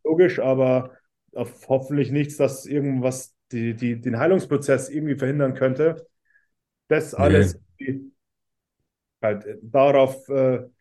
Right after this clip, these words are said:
Speaker 1: wirklich ausrichten, dass die so schnell wie möglich wieder zurückkommen, ja.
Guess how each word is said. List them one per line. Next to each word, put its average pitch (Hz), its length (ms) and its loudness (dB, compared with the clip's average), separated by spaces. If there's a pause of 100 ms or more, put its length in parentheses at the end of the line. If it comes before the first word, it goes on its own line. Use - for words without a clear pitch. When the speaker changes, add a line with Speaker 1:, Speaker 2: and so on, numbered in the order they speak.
(320)
Speaker 1:
wirklich 123 240 0
ausrichten, 135 440 2
dass 123 180 0
die 151 180 -4
so 131 180 -4
schnell 135 360 2
wie 131 120 2
möglich 131 360 0
wieder 127 160 0
zurückkommen, 127 500 -4
ja. 113 280 -4